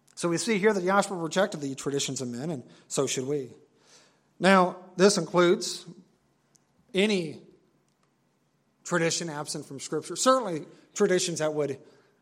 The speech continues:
uh, maybe not all traditions, but certainly any tradition that would, that would, uh, be placed on Yahweh's, the level of Yahweh's word, or certainly contradict his word. We can never abide by any such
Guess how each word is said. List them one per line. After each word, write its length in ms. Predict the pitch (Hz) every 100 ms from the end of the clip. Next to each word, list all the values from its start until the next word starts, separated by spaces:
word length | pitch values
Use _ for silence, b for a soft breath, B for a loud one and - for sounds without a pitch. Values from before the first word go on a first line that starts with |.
| _
uh, 200 | 139 135 175
maybe 180 | 277
not 140 | 214 185
all 240 | 185 185
traditions, 460 | 180 156 151 170 165
but 100 | 165
certainly 320 | 190 170 185 262
any 240 | 277 233
tradition 440 | - 151 131 143
that 100 | 139
would, 160 | 139 139 b b b _
that 140 | 151 147
would, 120 | 147
uh, 200 | 135 127
be 640 | 139 - 151 156 151 131 - -
placed 320 | 185 185 190
on 100 | 160
Yahweh's, 520 | 151 160 156 135 - - _ _ _
the 80 | 151
level 260 | 156 151
of 100 | 143
Yahweh's 340 | 143 147 143 123
word, 260 | 143 190
or 200 | 196 135 B -
certainly 300 | 202 190 156
contradict 520 | 180 165 151 143 -
his 200 | 139 120
word. 300 | 139 185 214 b b b -
We 100 | 190
can 120 | 208
never 220 | 233 233
abide 440 | 165 139 135 151 143
by 140 | 143
any 160 | 147 139
such 340 | 151 135